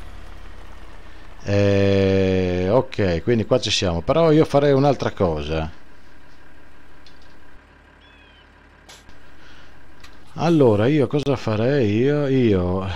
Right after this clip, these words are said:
eh, allora, innanzitutto prendiamo la, la lama, che per i pioppi è questa qua,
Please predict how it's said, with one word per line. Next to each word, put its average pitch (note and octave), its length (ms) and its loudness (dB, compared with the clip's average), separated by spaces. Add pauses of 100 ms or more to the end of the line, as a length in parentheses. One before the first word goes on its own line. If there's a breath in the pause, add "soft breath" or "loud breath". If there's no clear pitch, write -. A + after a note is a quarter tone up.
(160 loud breath)
eh, G2 500 0
allora, A2 220 4
innanzitutto A#2 460 -2
prendiamo G#2+ 760 2
la, F2 580 -2
la F2 300 0
lama, F2+ 680 -2
che F2+ 360 -4 (100)
per F#2+ 380 0
i F2+ 100 -2
pioppi A#2 1080 -2 (400)
è G#2 280 -2
questa F2+ 380 -4
qua, E2+ 420 -4